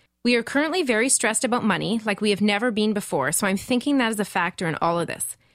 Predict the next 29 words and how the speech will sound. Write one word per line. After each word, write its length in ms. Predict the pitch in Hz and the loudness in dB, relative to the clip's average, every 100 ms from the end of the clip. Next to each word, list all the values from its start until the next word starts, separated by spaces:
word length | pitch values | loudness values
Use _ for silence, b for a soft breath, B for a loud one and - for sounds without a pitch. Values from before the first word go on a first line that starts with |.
| _ | _
He 140 | - 247 | -2 -2
is 100 | 208 | 2
very 220 | 269 359 | 0 0
cold 480 | - - 208 294 247 | -6 -6 -4 -2 -2
lately 320 | 170 - 151 | -2 -2 -4
and 120 | 156 | -4
doesn't 200 | 170 233 | -2 0
even 140 | 320 311 | 0 0
want 120 | 294 | 0
to 60 | 285 | 0
spend 220 | 262 233 | -2 -2
time 260 | - 214 | -2 0
with 180 | 220 185 | 0 -2
me. 200 | - - _ | -6 -10 _
I 100 | 226 | -2
asked 220 | 226 247 - | 0 2 2
him 80 | |
what 120 | 349 320 | 2 2
was 140 | 370 | 2
wrong, 280 | 233 185 190 | 2 4 2
and 100 | 190 | 2
all 120 | 196 | 2
he 100 | 240 | 0
says 340 | 254 220 185 190 | 0 2 2 0
is 120 | 190 | 0
that 140 | 175 | 0
he 80 | 175 | -2
is 100 | 175 | -2
tired. 500 | - - 175 - - | -4 -4 -2 -4 -8